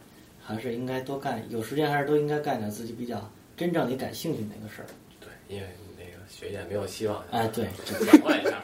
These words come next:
Speaker 1: <laughs> 没希望了，我也回家躲两天。<laughs> 不是，就是关键就是说，就是举个简单例子吧，我这要植入广告了啊。
Speaker 2: 啊。
Speaker 1: 就是这个福云社这个事儿。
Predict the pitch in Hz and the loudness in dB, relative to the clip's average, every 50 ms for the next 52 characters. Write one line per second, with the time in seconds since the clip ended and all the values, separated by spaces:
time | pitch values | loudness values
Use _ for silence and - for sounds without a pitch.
0 | 453 - - - - - 156 - 214 - - 170 165 - - - - - - 123 | -6 -6 -8 -10 -8 -4 -2 -2 -2 -4 -4 -4 -4 -4 -4 -6 -8 -8 -4 0
1 | 165 190 - - 165 175 185 180 - 127 - - - 113 - 107 104 - - - | 0 0 2 0 0 0 0 0 -2 -2 -4 -4 -4 -4 -8 -10 -14 -14 -16 -18
2 | - - - - - - 311 302 277 320 285 269 - 294 - - - - - - | -20 -16 -12 -10 0 2 4 4 4 4 2 0 0 -4 -4 -4 -6 -10 -8 -4
3 | 123 113 110 127 123 123 123 - - 175 180 190 175 160 147 151 143 135 135 139 | -4 -2 0 0 0 0 0 2 4 4 6 6 4 4 4 4 2 2 0 0
4 | 143 143 143 143 - - - - - - - - - 151 147 131 120 - - 120 | 0 0 0 -2 -6 -12 -18 -20 -20 -20 -20 -4 2 4 4 4 4 2 0 0
5 | 113 131 147 - 131 113 123 135 160 156 135 120 113 113 110 110 110 131 135 127 | 2 2 2 4 2 4 4 4 6 6 6 4 2 0 -2 0 2 4 4 4
6 | 120 117 - 127 143 147 135 131 113 107 117 127 - 113 101 95 98 101 98 98 | 2 2 -2 -2 0 0 2 2 2 2 4 6 6 6 4 0 -4 -8 -10 -10
7 | - - - 92 95 95 95 - - - 110 110 110 113 110 120 110 110 107 - | -12 -14 -16 -16 -14 -14 -14 -14 -12 -10 -6 -4 -2 0 0 0 0 0 0 -2
8 | - 123 131 147 143 160 147 127 117 113 110 107 107 113 107 | -2 0 0 0 2 2 2 2 2 2 -2 -4 -4 -6 -8